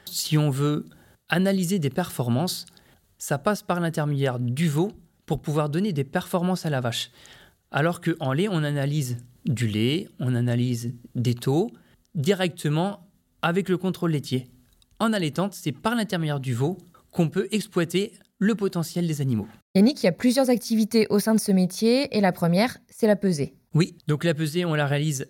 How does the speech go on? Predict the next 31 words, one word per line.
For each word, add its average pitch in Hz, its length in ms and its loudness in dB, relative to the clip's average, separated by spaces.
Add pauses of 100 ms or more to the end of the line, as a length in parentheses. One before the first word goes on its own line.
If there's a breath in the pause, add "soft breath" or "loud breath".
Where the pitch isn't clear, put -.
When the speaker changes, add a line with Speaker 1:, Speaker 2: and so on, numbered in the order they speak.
Speaker 1:
avec 131 300 -2
une 117 240 2
bascule. 170 440 0 (500 loud breath)
On 131 80 0
se 151 120 -2
déplace, 143 420 -2
euh, 117 160 0
dans 117 100 -2
les 110 200 0
élevages 123 400 -2 (320 soft breath)
deux, 135 300 2 (220)
trois - 200 0
fois 127 180 0
par 120 200 0
an. 170 220 0 (320 soft breath)
Donc 143 160 -4
on 156 140 0
arrive 143 400 -2
dans 143 140 -2
les 135 180 -2
élevages 139 340 -2
avec, 127 320 -2
euh, 117 180 -2 (280)
un 151 120 2
endroit 151 240 0
spécifique 165 600 -4
où 143 60 -2
on 139 60 0
dépose 127 300 -2
la 120 80 0
bascule. 127 440 -2